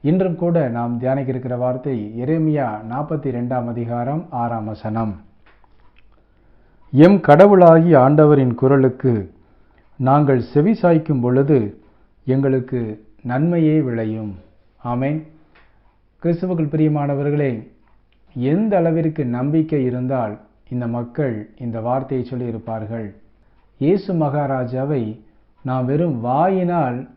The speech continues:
நம்பிக்கை வார்த்தையை சொன்னால் பத்தாது, நம் உள்ளத்தின் ஆழத்தில் இருந்து நம்பிக்கை வைத்து நம் வாயார அறிக்கையிட்டால் மாத்திரமே கடவுள் நம்முடைய வேண்டுதல்களுக்கு அப்படியே பதில் கொடுப்பார்,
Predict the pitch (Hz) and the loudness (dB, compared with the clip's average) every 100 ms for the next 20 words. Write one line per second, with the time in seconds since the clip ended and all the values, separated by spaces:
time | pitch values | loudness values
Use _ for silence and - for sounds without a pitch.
0 | _ 135 139 165 170 160 139 127 131 120 | _ -6 -2 -2 -2 -2 -2 -4 -6 -6
1 | 123 127 123 117 104 113 110 107 98 - | -6 -6 -8 -10 -10 -8 -6 -8 -10 -16
2 | _ 127 123 123 147 180 180 165 113 120 | _ -8 -6 -2 2 2 2 -2 -4 -2
3 | 156 185 180 165 131 139 170 131 113 120 | -2 0 -2 -4 -4 -4 -4 -4 -4 -6
4 | 135 139 113 107 120 127 180 165 - - | -6 -6 -6 -6 -8 -6 -4 -6 -6 -18
5 | _ _ _ _ 123 117 110 123 147 156 | _ _ _ _ -8 -6 -4 -2 0 2
6 | 156 160 117 135 135 147 135 135 120 107 | 2 0 -4 -6 -4 -4 -4 -6 -8 -8
7 | 113 117 120 120 131 160 110 - - - | -10 -8 -8 -4 -2 -2 -2 -12 -20 -20
8 | - - 120 156 165 135 104 - _ _ | -18 -8 -2 2 2 0 -4 -12 _ _
9 | 127 127 127 123 110 110 139 156 135 120 | -6 -4 -4 -4 -4 -4 0 0 0 -4
10 | 110 110 120 123 180 202 - - _ 110 | -6 -8 -8 -4 -2 -4 -8 -20 _ -12
11 | 110 135 127 135 156 117 113 120 120 120 | -8 -4 -2 0 -2 -4 -6 -6 -6 -8
12 | 127 139 151 160 | -6 -2 0 0